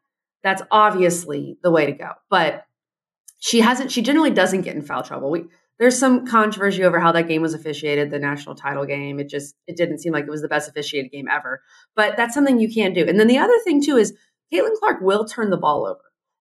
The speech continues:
Now, that's mainly because the ball's in her hands a lot. And so that happens. She had six turnovers in the national championship game, also had the four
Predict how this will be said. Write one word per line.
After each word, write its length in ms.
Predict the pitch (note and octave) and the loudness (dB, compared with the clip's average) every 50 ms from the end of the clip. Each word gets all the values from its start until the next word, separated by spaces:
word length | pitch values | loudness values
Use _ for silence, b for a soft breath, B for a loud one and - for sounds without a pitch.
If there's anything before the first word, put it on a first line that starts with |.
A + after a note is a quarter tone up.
| _ | _
Now, 360 | F#3+ F#3+ F#3 F3 D#3+ - - - - | -2 0 2 2 0 -2 -4 -2 0
that's 260 | G#3+ A#3+ A#3+ - - - G#3 | 0 0 0 -4 -8 -6 -2
mainly 340 | G#3 A3 A#3 C4 C#4 C#4 | 2 2 4 4 4 2
because 280 | A#3+ A#3+ A3+ A#3 G#3 E3+ | 2 2 0 0 0 0
the 80 | G3 E3 | 0 2
ball's 280 | F3 E3+ E3+ E3+ E3+ | 4 4 4 4 2
in 80 | F3 E3 | 2 0
her 80 | D#3 | -2
hands 360 | D#3+ D#3+ E3+ E3 D#3+ D#3 D3+ - - - | -2 0 0 0 0 -2 -4 -8 -12 -16
a 80 | C#3+ | -14
lot. 600 | C3 B2+ C3 C3 B2+ C#3+ - - - - - - _ _ _ _ _ _ | -12 -10 -6 -2 0 0 0 0 -2 -4 -14 -20 _ _ _ _ _ _
And 120 | - F#3 E3+ | -10 -4 0
so 120 | F#3+ E3+ | 2 2
that 200 | D3+ D#3 C#3+ A#2 | 4 2 2 0
happens. 560 | - - - E3 F3 E3+ - A3+ A3+ A3+ A3+ A3+ | -2 -2 0 0 0 0 0 0 0 0 0 -2
She 220 | - - G#3 G3+ | -4 -2 0 0
had 220 | G3 F3+ E3 D3 - | 2 2 0 0 -2
six 360 | - - - G3 G3 G3+ - | -6 -6 -4 -4 -4 -6 -6
turnovers 500 | - F#3+ F#3 F#3 G3 G3 F#3+ G#3 G#3 G3+ | -4 -2 -2 0 0 0 -2 -2 -2 -2
in 100 | - F#3+ | -4 -6
the 80 | F#3+ F3+ | -4 -2
national 360 | F3 F3 F#3+ F#3 F3+ F#3+ E3+ | -2 -2 -2 -4 -8 -14 -16
championship 460 | - - F#3+ F3 F3 F3+ F3 G3 F3+ | -12 -10 -8 -8 -8 -8 -10 -10 -8
game, 180 | - F3+ F3 E3+ | -6 -4 -2 -2
also 160 | D#3 D#3+ E3 - | -2 -4 -4 -8
had 80 | D#3+ D3+ | -10 -12
the 60 | D3 | -12
four 260 | - _ - - - | -18 _ -20 -20 -18